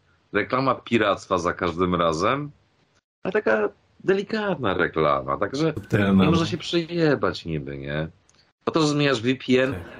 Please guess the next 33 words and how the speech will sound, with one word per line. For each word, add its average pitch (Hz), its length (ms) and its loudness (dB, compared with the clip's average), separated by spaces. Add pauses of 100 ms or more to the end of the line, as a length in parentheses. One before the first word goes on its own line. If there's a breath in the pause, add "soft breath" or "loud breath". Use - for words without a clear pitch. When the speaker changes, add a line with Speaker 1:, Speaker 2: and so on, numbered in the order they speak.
Speaker 1:
absolutnie 143 480 2
nie 117 80 4
ma 117 140 2
żadnego 113 460 2
związku 107 760 -2
z - 80 -4
tym, 107 200 2
że 101 120 4
będziesz 92 300 2
ściągał 85 280 -2
piraty, 71 500 -2
nie? 73 200 -8 (320 loud breath)
Bo 101 60 0
na 110 80 2
pewno 127 260 0
każdy 131 380 -2
wykorzystuje 110 600 0
V 101 120 2
P 95 220 0
N-a 107 180 0
tego, 98 220 0
żeby 92 200 -2
oglądać 92 420 -2 (300 soft breath)
Netflixa, 90 1000 0 (340 soft breath)
albo 82 680 0
Disney 87 360 -4
Plus, 85 500 2
albo 82 160 -4
jakieś 82 220 -6
inne 95 240 -2
te 85 100 0
usługi 87 300 -2
streamingowe, 92 680 -2